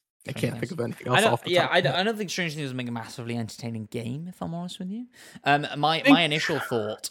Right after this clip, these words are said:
Speaker 2: was, and this is mad, 'cause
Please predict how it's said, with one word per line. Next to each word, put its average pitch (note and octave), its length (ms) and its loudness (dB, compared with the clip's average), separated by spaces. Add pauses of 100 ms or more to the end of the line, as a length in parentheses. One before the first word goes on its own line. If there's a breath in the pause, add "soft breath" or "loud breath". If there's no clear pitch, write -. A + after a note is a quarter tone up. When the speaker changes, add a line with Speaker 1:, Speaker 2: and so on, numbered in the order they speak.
(160)
Speaker 2:
was, A2+ 600 0
and A#2+ 160 0
this C#3+ 160 4
is G#2+ 280 -6 (300)
mad, G#2+ 500 0
'cause - 280 -8